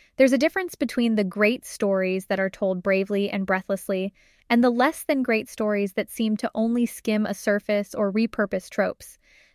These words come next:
That difference comes from both craft and self-awareness. That's why it's important to build in self-reflection to your weekly writing routine. Step four, design your writing process and schedule.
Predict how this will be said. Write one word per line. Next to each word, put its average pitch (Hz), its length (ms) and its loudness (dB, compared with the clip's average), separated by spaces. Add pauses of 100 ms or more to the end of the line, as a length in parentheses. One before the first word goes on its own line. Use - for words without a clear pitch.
That 311 180 4
difference 285 400 0
comes 233 300 -2
from 226 180 -2
both 208 240 0
craft 277 560 -2
and 240 240 0
self-awareness. 190 960 -6 (420)
That's 285 180 0
why 320 140 2
it's 330 140 -2
important 247 420 -4
to 247 80 -2
build 220 260 -2
in 226 100 -2
self-reflection 202 720 -6
to - 120 -12
your 190 100 -4
weekly 196 300 -4
writing 185 280 -6
routine. - 440 -12 (420)
Step 302 240 0
four, 226 360 0 (200)
design 226 340 0
your 262 120 -2
writing 226 260 -2
process 208 560 -8
and 202 140 -8
schedule. - 560 -6